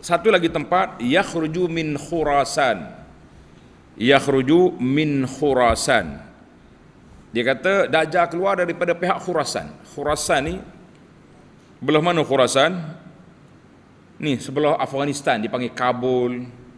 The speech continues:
Ha, tu Kabul ni, Tantan tu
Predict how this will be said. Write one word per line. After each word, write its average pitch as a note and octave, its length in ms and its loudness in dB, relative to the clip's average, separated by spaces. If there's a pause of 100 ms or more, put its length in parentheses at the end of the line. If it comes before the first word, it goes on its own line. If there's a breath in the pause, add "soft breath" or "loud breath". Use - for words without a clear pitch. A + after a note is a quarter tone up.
(800)
Ha, F#2 120 -6
tu A#2 160 -4 (240)
Kabul B2 480 0
ni, B2 80 -12
Tantan C3+ 560 -2
tu F#3 120 -4